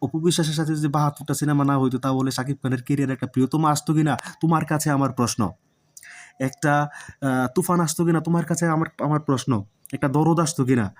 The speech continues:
একটা রাজকুমার আসতো কিনা, তোমার কাছে আমার প্রশ্ন। একটা বরবাদ, যেটা ইন্টারন্যাশনালি একটা সিনেমা বলা হয় বরবাদকে, যে বরবাদ, আহ, ইন্ডাস্ট্রি হিট, হ্যাঁ,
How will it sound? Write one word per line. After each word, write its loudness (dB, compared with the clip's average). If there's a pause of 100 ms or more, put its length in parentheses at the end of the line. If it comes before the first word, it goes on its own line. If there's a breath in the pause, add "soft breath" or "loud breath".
(100)
একটা -4
রাজকুমার 2
আসতো -2
কিনা, 2 (640)
তোমার -2
কাছে -2
আমার 2 (120)
প্রশ্ন। 0 (200)
একটা -2
বরবাদ, 4 (600 loud breath)
যেটা 2 (580 loud breath)
ইন্টারন্যাশনালি 2
একটা -2
সিনেমা 2 (160)
বলা 2
হয় 0
বরবাদকে, -2 (100)
যে 0 (140)
বরবাদ, 0 (380 loud breath)
আহ, 0 (400)
ইন্ডাস্ট্রি 4
হিট, 0 (540)
হ্যাঁ, 2